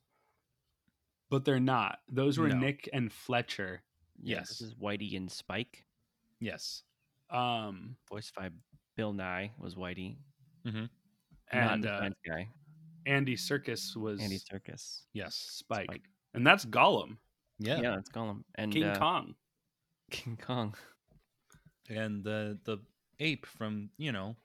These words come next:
Speaker 2: that planet.
Speaker 1: Oh,
Speaker 3: Yeah.
Speaker 1: yeah.
Speaker 3: And Ulysses Claw from Marvel.
Speaker 2: Oh, yeah.
Speaker 1: Oh, yeah, that's right.
Speaker 2: Yeah.
Speaker 1: I always
Speaker 3: Yeah.
Speaker 1: forget about that. And,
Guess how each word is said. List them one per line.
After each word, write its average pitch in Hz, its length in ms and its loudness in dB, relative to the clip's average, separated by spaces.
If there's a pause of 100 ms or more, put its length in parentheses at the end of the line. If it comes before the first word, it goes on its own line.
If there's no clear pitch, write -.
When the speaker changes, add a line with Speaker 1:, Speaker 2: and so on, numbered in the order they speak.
Speaker 2:
that 135 220 0
planet. 151 420 -2 (380)
Speaker 1:
Oh, - 260 0
Speaker 3:
Yeah. 180 160 2
Speaker 1:
yeah. 120 200 8 (520)
Speaker 3:
And 117 80 0
Ulysses 117 480 2
Claw 139 440 0
from 95 440 -2 (340)
Marvel. 113 460 -2 (420)
Speaker 2:
Oh, 117 140 -2
yeah. 101 240 -2 (1800)
Speaker 1:
Oh, 233 140 12
yeah, 311 280 8
that's 156 220 4
right. 131 240 2 (400)
Speaker 2:
Yeah. 95 180 -2 (680)
Speaker 1:
I 131 60 2
always 123 180 2
Speaker 3:
Yeah. - 60 -6
Speaker 1:
forget 98 200 -4
about 92 180 -4
that. 95 180 -6 (300)
And, 180 360 10